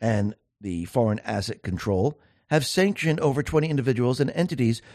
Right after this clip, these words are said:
for their involvement in financial facilitation networks for the benefit of Iran's Ministry of Defense and Armed Forces Logistics and an Iranian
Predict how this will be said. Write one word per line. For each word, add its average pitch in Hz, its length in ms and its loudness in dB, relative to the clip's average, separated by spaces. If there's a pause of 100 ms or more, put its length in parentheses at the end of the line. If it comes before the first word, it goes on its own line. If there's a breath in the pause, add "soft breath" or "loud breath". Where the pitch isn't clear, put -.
for 156 200 2
their 147 160 4
involvement 147 540 4
in 139 140 0
financial 139 480 2
facilitation 123 760 2
networks 131 480 2 (260 loud breath)
for 170 160 4
the 147 100 6
benefit 160 460 4
of 143 140 2
Iran's 139 400 4
Ministry 143 400 2
of 131 120 -2
Defense 127 360 2
and 123 100 4
Armed 123 160 2
Forces 113 360 -2
Logistics 131 600 0 (260 loud breath)
and 156 140 4
an 143 120 4
Iranian 156 500 4